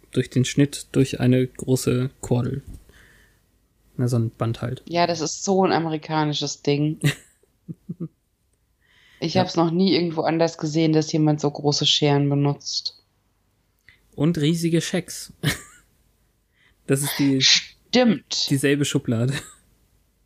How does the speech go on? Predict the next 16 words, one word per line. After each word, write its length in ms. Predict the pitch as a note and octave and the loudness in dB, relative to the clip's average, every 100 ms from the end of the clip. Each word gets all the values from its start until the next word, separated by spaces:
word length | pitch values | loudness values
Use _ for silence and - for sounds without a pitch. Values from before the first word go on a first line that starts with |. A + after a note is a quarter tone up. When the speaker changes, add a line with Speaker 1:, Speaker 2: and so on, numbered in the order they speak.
| _ - | _ -8
Speaker 2:
Und 100 | E3 | 0
wenn 120 | F3 | 0
die 120 | F#3+ | 2
nicht 200 | G3 G3 | 2 0
gedeckt 440 | - D#3+ E3+ - - | -4 0 -2 -2 -2
sind, 220 | C4+ C4+ | 0 2
dann 100 | G3+ | 0
kann 140 | - F3+ | 0 0
man 100 | F3+ | 0
die 80 | E3+ | 0
große 360 | - F#3 G3 | -2 -2 -2
Schere 380 | - - E3+ G3 | -2 0 2 2
nehmen 340 | G#3 A#3 B3 G#3+ | 2 0 0 0
und 220 | G#3+ - | 0 2
den 140 | A3 G3 | 2 4
durchschneiden. 840 | E3+ D#3+ - C#3 D3 D3 C#3+ | 4 2 0 2 2 2 -2